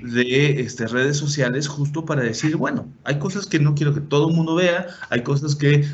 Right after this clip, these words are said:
solamente un grupo selecto de personas o mis amigos o mi lista de amigos tal lo puede ver y,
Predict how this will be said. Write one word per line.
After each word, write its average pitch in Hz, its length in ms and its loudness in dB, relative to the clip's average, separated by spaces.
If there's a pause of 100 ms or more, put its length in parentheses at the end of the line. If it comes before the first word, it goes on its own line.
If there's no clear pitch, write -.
solamente 123 500 0
un 120 240 4
grupo 156 480 2
selecto 123 720 0
de 135 140 2
personas 139 640 2 (240)
o 101 80 -4
mis 107 200 -4
amigos 147 480 4
o 113 60 -6
mi 104 140 0
lista 139 400 2
de 113 80 -2
amigos 127 480 0 (880)
tal 135 640 -2
lo 110 320 -6
puede 131 260 0
ver 156 460 -2 (320)
y, 139 100 -10